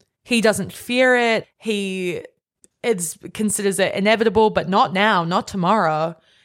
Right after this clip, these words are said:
He just, like, is so inherently chill. And even recounting something that would be so traumatic as, as this, as this shooting, like, he doesn't take it personally in any way. And I think that also comes from someone who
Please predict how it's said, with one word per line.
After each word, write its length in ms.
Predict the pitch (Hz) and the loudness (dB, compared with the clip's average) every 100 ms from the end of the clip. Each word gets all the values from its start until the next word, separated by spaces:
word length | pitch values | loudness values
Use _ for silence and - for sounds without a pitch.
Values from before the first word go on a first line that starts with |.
| _ | _
He 200 | - 269 | -8 -4
just, 400 | 254 285 294 - 294 | -2 0 0 -2 -2
like, 420 | 277 269 - - _ _ _ _ _ - | -4 -6 -12 -20 _ _ _ _ _ -4
is 180 | 254 - _ | -4 -6 _
so 360 | - - 240 269 | -4 0 2 2
inherently 680 | 240 208 202 208 220 202 208 | 0 -2 0 0 0 -4 -4
chill. 640 | - 180 170 214 247 254 _ _ - | -2 0 0 2 0 -2 _ _ -2
And 120 | 226 | -2
even 220 | 233 254 240 | 2 2 2
recounting 380 | 240 226 208 | 0 0 0
something 280 | 196 214 190 | -2 -4 -2
that 120 | 196 | -2
would 120 | 127 170 | -2 -2
be 400 | 185 175 165 - _ _ _ _ - | -2 -2 -4 -10 _ _ _ _ -8
so 220 | - 208 | 0 0
traumatic 380 | 208 185 165 170 | 2 2 2 0
as, 120 | 160 | -4
as 320 | 160 - 175 | -4 -4 -2
this, 280 | 175 165 - | -2 -2 -4
as 180 | - 170 | -8 -8
this 160 | 170 | -6
shooting, 440 | - - 262 226 196 | -4 -2 2 2 2
like, 280 | 180 160 - - - _ | 0 -2 -10 -20 -20 _
he 180 | - 254 | 0 2
doesn't 380 | 226 247 302 - | 2 0 -4 -2
take 220 | 381 359 | 0 0
it 160 | - | -2
personally 800 | - 202 185 - 294 277 294 320 | -6 -4 -2 -2 -2 -2 -2 -2
in 120 | 294 277 | -4 -4
any 160 | 277 | -4
way. 360 | 277 285 294 320 - - - | 0 2 2 0 -8 -20 -2
And 100 | 247 | 0
I 60 | |
think 200 | 240 247 247 | 0 -2 2
that 120 | 269 | 2
also 240 | 254 226 | 4 2
comes 360 | 214 208 185 180 | 2 0 0 -2
from 500 | 185 185 175 170 175 - _ | 0 2 2 2 -2 -6 _
someone 340 | - 220 208 196 | -2 2 2 2
who 140 | 185 | 2